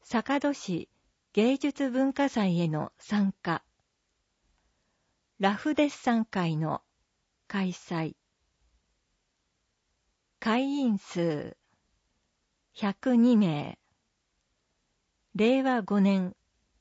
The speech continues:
七月現在。水曜会第五十回記念展。会期、三月二十日水曜から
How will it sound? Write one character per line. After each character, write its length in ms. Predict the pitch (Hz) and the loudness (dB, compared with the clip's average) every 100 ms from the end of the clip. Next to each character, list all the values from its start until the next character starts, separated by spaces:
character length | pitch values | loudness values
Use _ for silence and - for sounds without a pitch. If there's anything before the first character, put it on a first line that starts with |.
| _ | _
七 280 | - - 262 | -14 -4 0
月 340 | 262 247 240 | 0 -2 -6
現 360 | 202 214 190 175 | 0 2 2 0
在。 300 | 151 147 - _ _ _ _ _ _ _ _ _ | -2 -6 -10 _ _ _ _ _ _ _ _ _
水 300 | - 254 294 | -4 0 2
曜 220 | 320 311 240 | 2 0 -2
会 340 | - 156 139 _ _ _ _ - | -6 -6 -6 _ _ _ _ -6
第 340 | 233 262 185 - | -2 -2 -4 -4
五 160 | 185 170 | -4 -2
十 240 | 247 - _ | -2 -6 _
回 280 | 196 143 - _ _ _ - | -8 -8 -10 _ _ _ -6
記 140 | 208 | 0
念 280 | 220 269 226 | 2 2 -2
展。 460 | - 170 160 196 - _ _ _ _ _ _ _ _ _ _ _ _ _ _ _ _ | -4 -4 -4 -6 -14 _ _ _ _ _ _ _ _ _ _ _ _ _ _ _ _
会 300 | - 285 240 | -4 -2 -2
期、 340 | - - 160 - _ _ _ _ _ _ _ _ _ | -6 -6 -6 -6 _ _ _ _ _ _ _ _ _
三 320 | - 311 294 | -2 -2 0
月 280 | 233 190 185 | -2 -4 -6
二 180 | 170 180 | -6 -8
十 160 | - - | -12 -8
日 160 | 202 196 | -8 -6
水 300 | - 262 262 | -4 -2 2
曜 240 | 269 208 | 2 0
か 180 | - 165 | -4 -6
ら 220 | 151 - | -6 -8